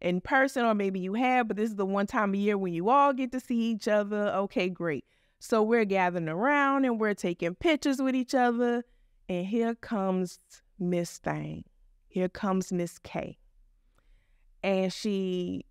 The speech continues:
does the high school thing. Now, mind you, um, this all happened, this was before the pandemic. So I wanna say maybe about a good four or five years ago, right? I'm forty-two now.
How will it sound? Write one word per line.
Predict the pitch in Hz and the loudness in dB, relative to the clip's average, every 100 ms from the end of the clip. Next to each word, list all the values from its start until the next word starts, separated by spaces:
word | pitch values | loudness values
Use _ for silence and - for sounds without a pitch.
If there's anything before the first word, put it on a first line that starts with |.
| - | -4
does | 180 175 175 | 2 2 2
the | 185 | -4
high | - 262 254 | -4 -2 -4
school | - 165 - | -4 -8 -6
thing. | - 151 - - | -8 -8 -10 -6
Now, | 196 196 | -2 2
mind | 214 247 277 262 | 4 4 4 2
you, | 190 180 175 175 175 _ _ _ _ - | 2 0 0 -4 -8 _ _ _ _ -4
um, | 170 170 156 156 | -2 0 -2 -4
this | - 175 226 247 - | -8 0 2 2 2
all | 214 208 208 | 2 2 2
happened, | - 196 190 - 185 175 175 175 175 - _ _ _ _ _ _ _ _ _ _ - | 0 0 0 0 0 0 0 -2 -4 -10 _ _ _ _ _ _ _ _ _ _ -18
this | - | -4
was | 202 - | -2 0
before | 175 - 285 | -4 4 4
the | 294 | 4
pandemic. | 294 247 202 180 160 156 - _ _ _ _ _ | 2 0 2 0 -2 -4 -10 _ _ _ _ _
So | - | 2
I | 226 | 4
wanna | 262 269 262 | 4 2 2
say | 254 247 233 | 0 0 2
maybe | 226 233 247 247 | 2 2 2 0
about | 240 220 214 | 2 2 2
a | 196 - _ | -2 -12 _
good | - 226 233 220 - _ _ _ _ _ _ _ | -4 -2 0 -2 -6 _ _ _ _ _ _ _
four | 226 233 | 0 2
or | |
five | 233 240 220 208 | 2 2 4 4
years | 214 220 233 | 4 2 2
ago, | 240 233 247 262 - - | 0 0 0 -2 -8 -2
right? | 196 214 226 _ _ _ _ - | 2 2 0 _ _ _ _ -2
I'm | 190 190 180 | 0 0 -2
forty-two | - 233 226 233 202 - 247 | 0 0 2 -2 -6 -2 0
now. | 214 208 196 180 170 180 | 2 2 2 0 -2 -4